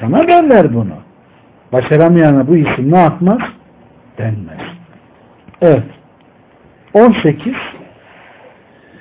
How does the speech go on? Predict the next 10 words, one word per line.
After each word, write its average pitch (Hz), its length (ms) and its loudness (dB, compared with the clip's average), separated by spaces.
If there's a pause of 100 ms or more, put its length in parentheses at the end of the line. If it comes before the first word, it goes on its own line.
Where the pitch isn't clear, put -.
(680)
Peygamberler 208 920 4
toplumun 185 720 2
bütün 202 400 2
bireylerini 151 720 4 (360)
kardeşlik 170 760 0
bilinci 165 600 0
içinde 180 440 2
olmaları 151 540 4
gerektiğini 131 680 -2
belirtir. 92 500 -12